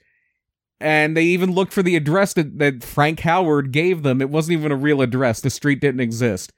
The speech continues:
It was, like, too far up. The block ended before that str-, that house number. And then they later found out that he had sent this horrific letter to Grace Budd's mother,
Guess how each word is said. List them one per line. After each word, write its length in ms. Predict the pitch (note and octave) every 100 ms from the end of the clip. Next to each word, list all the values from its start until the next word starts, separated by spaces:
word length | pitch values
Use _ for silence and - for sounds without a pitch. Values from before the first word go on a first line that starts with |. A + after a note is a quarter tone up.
| _ -
It 80 | D3
was, 100 | C#3+
like, 140 | C#3
too 160 | F#3+ D3+
far 180 | D3
up. 140 | D3 -
The 60 | A#2
block 280 | B2+ C3
ended 320 | A2 C3 C3 A2
before 600 | A2+ C#3 B2 A#2+ A2+ - _ _ _ _
that 180 | B2 A#2+
str-, 240 | - -
that 180 | C3+ A#2+
house 300 | A#2+ B2+ A#2+
number. 400 | B2+ G#2+ G2+ G2 - _ _ _ _ _ _
And 720 | D#3 D#3+ D#3+ E3 E3 D3 D3 D#3+
then 100 | G3+
they 120 | G3+
later 340 | F#3 F#3 F#3
found 360 | - F#3 F3 D#3+
out 280 | D3+ D#3 D#3+
that 100 | C#3+
he 240 | - E3+
had 140 | D#3
sent 200 | - E3 D#3+
this 140 | -
horrific 680 | - E3 D3+ D#3+ F#3+ F#3 D#3
letter 320 | D3 D#3+ D#3
to 80 | C#3
Grace 320 | C3 D#3 -
Budd's 240 | D#3 C3+
mother, 520 | C3+ D3 D#3 B2 A2